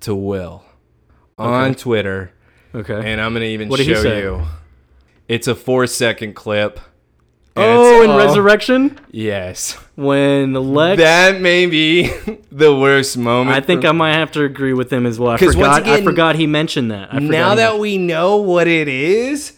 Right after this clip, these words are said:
Speaker 1: yes, that's disgusting.
Speaker 2: When he did it in Resurrection, he had this weird little confronta-, or not
Speaker 1: Episode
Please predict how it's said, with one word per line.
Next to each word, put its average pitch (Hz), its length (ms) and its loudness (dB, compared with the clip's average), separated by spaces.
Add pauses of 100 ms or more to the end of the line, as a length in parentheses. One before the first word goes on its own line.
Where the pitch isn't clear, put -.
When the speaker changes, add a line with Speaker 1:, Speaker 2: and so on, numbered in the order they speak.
(180)
Speaker 1:
yes, 143 460 2
that's 151 320 0
disgusting. 127 640 -4 (240)
Speaker 2:
When 139 220 -2
he 196 260 -4
did 180 300 2
it 156 320 -2
in 135 260 -4
Resurrection, 135 640 -2
he 127 160 -2
had 127 160 -4
this 117 180 -8
weird 156 400 -2
little 156 220 -4
confronta-, 135 760 -8
or 127 160 -6
not 131 120 -4
Speaker 1:
Episode 143 160 -6